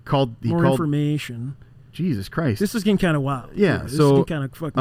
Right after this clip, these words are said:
Speaker 1: um,
Speaker 2: here.
Speaker 1: he, I guess he said he had been distracted by his phone when he crashed. So
Speaker 2: Okay.
Speaker 1: now we've got another,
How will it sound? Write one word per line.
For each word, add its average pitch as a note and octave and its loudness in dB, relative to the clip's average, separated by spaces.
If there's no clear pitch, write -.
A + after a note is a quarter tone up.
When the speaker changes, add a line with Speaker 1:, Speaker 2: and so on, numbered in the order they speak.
Speaker 1:
um, A2 0
Speaker 2:
here. C#3 2
Speaker 1:
he, - -2
I C3 2
guess D#3+ 0
he D3 0
said C#3+ 0
he B2+ 0
had C3+ 4
been C3 4
distracted C#3 0
by B2+ 2
his A2+ 2
phone C3+ 2
when A#2 4
he G#2 0
crashed. A2 -2
So - 0
Speaker 2:
Okay. B2+ 4
Speaker 1:
now C#3 4
we've D3 2
got C#3 2
another, A#2+ 2